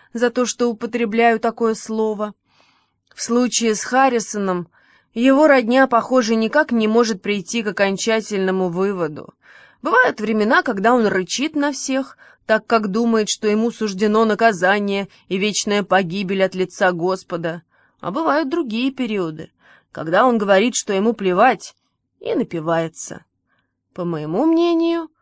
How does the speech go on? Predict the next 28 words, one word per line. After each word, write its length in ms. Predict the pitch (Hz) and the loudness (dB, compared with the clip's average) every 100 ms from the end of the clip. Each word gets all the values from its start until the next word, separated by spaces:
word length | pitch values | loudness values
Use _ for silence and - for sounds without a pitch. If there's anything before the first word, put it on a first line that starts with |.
| _ _ - | _ _ -10
у 100 | 175 | -6
него 460 | 170 156 156 233 | -4 -4 -2 -2
не 160 | 311 311 | 0 -2
всё 340 | - - 175 | -6 -6 -4
в 100 | 214 | -4
порядке 560 | - 233 175 170 180 208 | -2 -2 0 -2 -4 -12
с 120 | - | -10
мозгами. 800 | 165 185 175 160 160 156 165 160 _ _ _ _ - | -6 -6 -6 -4 -2 -2 -6 -8 _ _ _ _ -8
Ведь 240 | - 339 | -4 -2
в 80 | 277 | -2
их 160 | 302 262 | -2 0
роду 260 | 247 233 | 0 0
все 240 | 233 - 226 | -4 -6 -6
такие. 580 | - 160 - 156 151 165 _ _ _ - | -6 -10 -6 -8 -8 -14 _ _ _ -6
Его 200 | 381 311 | -2 0
дед 240 | 190 294 | -2 -4
сошёл 380 | - 294 - 269 | -4 -6 -6 -10
с 140 | - | -8
ума. 320 | 254 240 233 240 _ _ _ - | -8 -6 -6 -10 _ _ _ -8
И 80 | 190 | -2
ему 280 | 208 220 214 | 0 2 2
казалось, 760 | 185 170 190 277 247 - - _ - _ | 0 2 4 4 0 -8 -16 _ -20 _
что 260 | - - 214 | -8 0 4
он 140 | 240 | 4
окружён 560 | 240 214 202 185 226 233 | 4 0 -2 2 4 4
большими 640 | 190 180 - - 247 254 | 2 0 -2 -2 2 2
чёрными 600 | 233 - 226 240 226 214 | 0 0 2 2 2 0
пауками, 880 | 214 - 196 180 190 226 233 185 165 | -2 -2 0 0 2 2 2 -2 -8